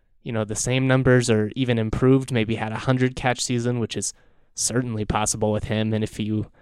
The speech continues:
you know, <laughs> if Colin Hill would have been healthy all year, I, I can't even imagine the, the type of stats that Warren would have put up, because those two just had amazing chemistry. And I, I don't mean that as a shot at Patrick. I think he was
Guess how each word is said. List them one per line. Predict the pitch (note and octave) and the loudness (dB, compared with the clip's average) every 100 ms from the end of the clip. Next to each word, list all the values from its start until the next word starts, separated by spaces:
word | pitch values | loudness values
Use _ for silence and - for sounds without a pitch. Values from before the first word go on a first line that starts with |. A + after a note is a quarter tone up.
| _ - | _ -8
you | A2 | -4
know, | A2 | 2
<laughs> | - | 2
if | D3+ | 2
Colin | - B2+ A2 A2+ | -2 -2 0 0
Hill | A#2 B2 | 2 4
would | B2 A2 | 4 2
have | G#2+ | 0
been | G#2 | -2
healthy | G#2+ G#2 A2 | -4 -2 -2
all | A2 A2 | 0 0
year, | A2 A2 | 0 -2
I, | G#2+ G#2 - _ _ _ _ - | -4 -10 -16 _ _ _ _ -10
I | |
can't | A#2+ B2+ A#2 | 0 2 2
even | G#2+ | 2
imagine | A2 A#2 A#2 A2 G#2+ | 0 0 0 0 0
the, | G#2+ G2+ | -4 -6
the | G#2 A2 | -6 -2
type | A2+ A2 | -2 -2
of | G#2+ | -4
stats | - A2+ G#2+ - - | -6 -6 -8 -8 -8
that | G#2 F#2+ | -8 -6
Warren | A2 A2+ G#2+ | -2 -2 -2
would | G#2 G#2 | -2 -4
have | |
put | - G#2+ | -4 -6
up, | G#2+ | -4
because | - - G#2+ | -4 -4 -4
those | A2 G#2+ | -4 -4
two | - G#2+ | -4 -6
just | G2+ G#2 | -4 -6
had | G#2 G2+ - - - - - - | -8 -12 -18 -20 -20 -20 -8 0
amazing | C3+ D3 D3 B2 A2 | 6 8 8 4 -4
chemistry. | A2 G#2+ - G#2+ A2+ | -6 -6 -6 -4 -2
And | A2 - - - - - | -2 -6 -18 -20 -18 -16
I, | C#3+ C#3+ - | -14 -16 -6
I | D3 | 0
don't | C3+ C3+ | 2 2
mean | A#2+ A#2 | 2 2
that | A2+ | 2
as | A2 | 2
a | A2 | 2
shot | - A2 G#2+ G#2+ A#2 | 0 0 -2 -4 -4
at | A2+ | -2
Patrick. | - A2 - A#2+ A#2 | -2 -2 -2 -4 -4
I | A2+ | -4
think | A2+ - | -6 -6
he | A#2+ G#2+ G#2 - _ _ _ _ | -4 -4 -6 -14 _ _ _ _
was | - A#2 G#2 - | 0 0 0 -6